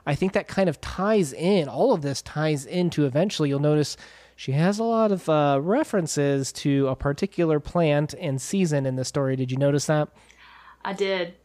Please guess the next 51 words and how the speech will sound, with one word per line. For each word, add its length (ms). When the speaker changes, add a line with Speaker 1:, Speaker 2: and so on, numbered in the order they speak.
Speaker 2:
I 100
did. 240
Speaker 1:
So, 400
so 140
for 140
readers 340
out 220
there, 160
let's, 200
let's 160
walk 220
through 160
this 140
a 80
little 240
bit. 240
Very 260
late 240
in 160
her 220
life, 320
Clarice 420
became 540
much 140
more 100
spiritual. 680
You 80
know, 120
it 60
started 340
out, 220
uh, 220
atheist 420
isn't 220
the 80
right 200
word, 400
but 120
I've 100
used 220
that 160
word 140
before 260
'cause 120
it's 140
the 100
closest 500
to 60
get 220
to 160
it. 160